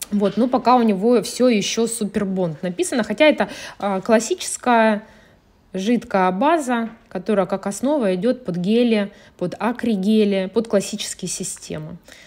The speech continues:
Вот. Ну, сама я очень люблю, конечно, Бейс Эмилак. Так, база какую? Вот двадцать вторая у нас сейчас база вышла.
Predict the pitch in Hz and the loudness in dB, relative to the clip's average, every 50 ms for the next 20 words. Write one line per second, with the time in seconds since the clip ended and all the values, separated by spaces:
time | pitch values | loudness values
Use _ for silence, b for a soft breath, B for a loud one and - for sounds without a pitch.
0 | B B B - 180 170 165 165 160 - 277 330 302 302 - 208 208 240 254 247 | B B B -16 -14 -12 -12 -12 -8 -6 -6 -6 -6 -4 -4 -2 0 0 0 0
1 | 202 190 208 233 247 - - - 190 208 - - - 180 175 156 175 202 202 - | 0 0 0 0 -2 -4 -6 -6 -8 -8 -8 -8 -10 -8 -8 -6 -8 -8 -6 -6
2 | 170 170 170 185 196 - - 175 170 156 175 175 170 - - 175 165 175 165 151 | -6 -6 -6 -6 -8 -10 -10 -10 -10 -8 -8 -8 -8 -8 -10 -10 -10 -8 -8 -10
3 | 151 170 175 _ - _ _ _ _ _ - - _ _ _ _ _ _ _ - | -12 -14 -18 _ -20 _ _ _ _ _ -20 -20 _ _ _ _ _ _ _ -14
4 | - - - _ _ _ _ _ _ _ _ _ _ B B B B B B B | -14 -14 -14 _ _ _ _ _ _ _ _ _ _ B B B B B B B
5 | B B B B B B B B B B B B B B - - 269 247 214 190 | B B B B B B B B B B B B B B -6 2 4 4 4 4
6 | 196 185 185 208 269 311 392 381 320 285 214 - 240 - - 254 220 185 196 185 | 0 0 2 4 4 4 4 4 4 4 2 2 -4 -2 2 2 2 2 0 -2
7 | 180 185 254 277 294 - - - 311 277 240 220 220 214 208 208 208 190 - - | 0 2 4 4 2 2 0 0 2 2 4 4 4 4 4 2 0 0 -2 -6
8 | - - 208 190 185 185 175 190 190 185 185 165 180 175 175 185 - - 185 175 | -6 -4 -4 -4 -4 -4 -2 0 0 0 0 -2 -4 -4 -4 -6 -6 -6 -8 -6